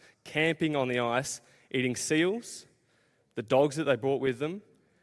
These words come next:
and their own flesh when it got frostbite. All of those involved got frostbite. It didn't sound like a fun time at all. But all these people knew exactly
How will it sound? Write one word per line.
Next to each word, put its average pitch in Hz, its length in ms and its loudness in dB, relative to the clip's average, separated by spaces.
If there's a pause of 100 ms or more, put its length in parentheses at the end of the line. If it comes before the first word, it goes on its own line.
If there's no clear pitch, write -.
and 127 160 -2
their 127 180 2
own 151 260 2
flesh 139 680 0 (540)
when 120 160 -8
it 127 80 -8
got 120 140 -8
frostbite. - 500 -8 (1500)
All 165 300 4
of 165 80 2
those 151 300 2
involved 123 640 0 (140)
got - 180 -4
frostbite. 117 560 -4 (260)
It 127 160 -8
didn't 156 440 0
sound 123 300 -4
like 120 220 -4
a 117 60 -10
fun 120 280 -6
time 113 340 -4
at 110 100 -4
all. 123 220 -2 (1200)
But - 300 -2 (880)
all 170 260 6
these 165 220 2
people 127 320 -4
knew 123 160 -2
exactly 120 760 -2